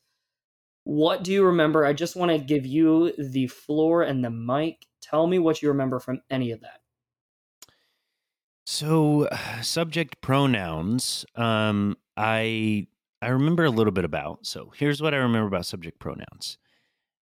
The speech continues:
Speaker 2: Um, depending on who is in the room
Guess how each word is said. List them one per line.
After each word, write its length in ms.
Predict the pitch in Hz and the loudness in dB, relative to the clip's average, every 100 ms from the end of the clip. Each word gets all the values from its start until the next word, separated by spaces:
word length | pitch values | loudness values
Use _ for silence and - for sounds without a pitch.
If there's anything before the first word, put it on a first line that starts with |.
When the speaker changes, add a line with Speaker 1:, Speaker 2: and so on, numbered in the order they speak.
| - | -4
Speaker 2:
Um, 640 | 110 107 104 101 98 90 - _ _ 113 | 0 2 2 2 0 -2 -6 _ _ -6
depending 720 | 107 - - 175 170 156 135 | -6 -4 -2 0 0 -2 -2
on 440 | 117 117 110 104 101 | 0 2 2 2 0
who 340 | 98 127 131 | 4 4 4
is 160 | 127 117 | 4 2
in 140 | 120 | 2
the 80 | 107 | 2
room 640 | 98 101 107 135 196 214 | 2 2 4 4 2 0